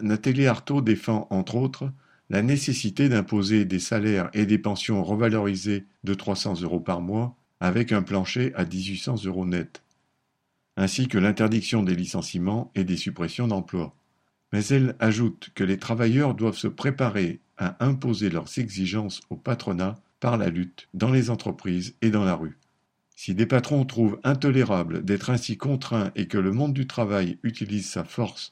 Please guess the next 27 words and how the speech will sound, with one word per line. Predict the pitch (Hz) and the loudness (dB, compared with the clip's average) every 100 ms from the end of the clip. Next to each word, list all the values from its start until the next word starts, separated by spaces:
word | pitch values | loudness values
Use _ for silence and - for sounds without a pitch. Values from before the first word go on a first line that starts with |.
| _ 104 | _ -8
et | |
sa | 95 107 | -6 -6
capacité | - 127 131 120 113 - 123 | -2 -2 0 0 -2 0 0
à | 90 | 2
bloquer | 104 117 127 | 0 0 0
la | 98 | 0
production | - 92 87 - 110 107 - _ _ - | -2 -6 -6 -6 -4 -4 -6 _ _ -2
et | 104 | -2
préfère | 110 104 98 80 | 0 0 0 -2
partir, | 98 92 - 123 131 127 _ - | -4 -4 -2 0 0 -2 _ -2
personne | 123 - 147 135 | -2 0 2 2
ne | 107 | 4
les | 107 | 2
retient. | 104 104 101 117 - _ _ _ _ _ - | 0 -2 -2 -4 -6 _ _ _ _ _ -2
Les | 101 101 | 0 2
exploiteurs | 131 - 135 - 139 | 0 2 0 2 2
ne | 117 | 2
sont | 95 98 | -2 -4
pas | 120 110 | -2 -2
utiles, | 113 - 92 76 - _ _ _ | -2 -2 -2 -2 -10 _ _ _
seuls | - 143 131 101 | -2 2 4 2
leurs | 92 | 0
moyens | 98 120 123 | 2 2 4
de | 98 | 2
production | - 98 95 - 113 | -2 -2 -2 -4 -2
le | 104 95 | -2 -2
sont. | - 85 | -4 -8